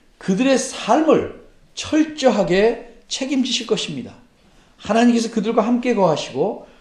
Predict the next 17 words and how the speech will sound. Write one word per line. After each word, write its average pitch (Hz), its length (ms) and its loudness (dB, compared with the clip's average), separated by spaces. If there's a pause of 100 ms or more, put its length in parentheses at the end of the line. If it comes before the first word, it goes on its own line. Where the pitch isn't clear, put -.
그들을 196 300 2
먹이시고 220 920 4
돌보시고 - 1000 2
보호하시면서 202 920 6 (160)
인도하실 254 560 2
것입니다. 95 480 -12 (760)
과연 139 280 4
하나님은 165 680 -2 (460)
그렇게 143 420 -4
하셨습니다. - 500 -14 (2750)
이것이 247 580 4
하나님과 262 840 4
언약을 233 500 8
맺은 185 460 2
사람들이 233 760 -2
누리는 180 480 -2
복입니다. 104 500 -8